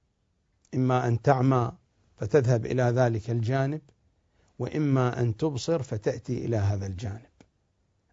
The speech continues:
أما أن تحبني وتحب غيري فهذا أمر مرفوض،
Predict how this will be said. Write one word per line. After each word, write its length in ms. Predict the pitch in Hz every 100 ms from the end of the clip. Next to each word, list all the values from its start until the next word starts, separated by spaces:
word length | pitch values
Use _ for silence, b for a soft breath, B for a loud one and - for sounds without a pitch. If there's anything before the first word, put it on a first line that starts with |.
| -
أما 460 | 131 131 135 135 143
أن 220 | 135 -
تحبني 800 | - - 170 139 131 127 117 107 _ _ _ _ -
وتحب 500 | 113 123 113 123 113
غيري 500 | 117 120 120 113 123 - _ _
فهذا 540 | - 117 117 110 107
أمر 240 | 110 107 104
مرفوض، 480 | 101 101 - 95